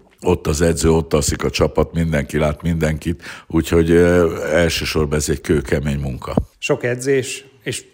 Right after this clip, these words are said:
Speaker 2: gondolom, hogy a regenerálódásra való fókusz.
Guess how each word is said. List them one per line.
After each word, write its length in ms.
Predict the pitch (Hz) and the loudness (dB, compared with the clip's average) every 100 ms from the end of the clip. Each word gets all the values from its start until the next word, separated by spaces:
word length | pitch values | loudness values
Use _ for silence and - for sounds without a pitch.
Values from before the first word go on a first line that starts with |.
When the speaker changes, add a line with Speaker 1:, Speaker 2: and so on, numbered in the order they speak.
| _ | _
Speaker 2:
gondolom, 380 | 120 120 117 113 | -6 -4 -4 -4
hogy 120 | 113 | -4
a 60 | |
regenerálódásra 1080 | 113 104 104 104 104 104 104 101 101 - 110 | -4 -6 -8 -6 -6 -6 -8 -8 -8 -8 -8
való 200 | 104 104 | -6 -8
fókusz. 600 | - 101 87 - - | -10 -14 -14 -10 -8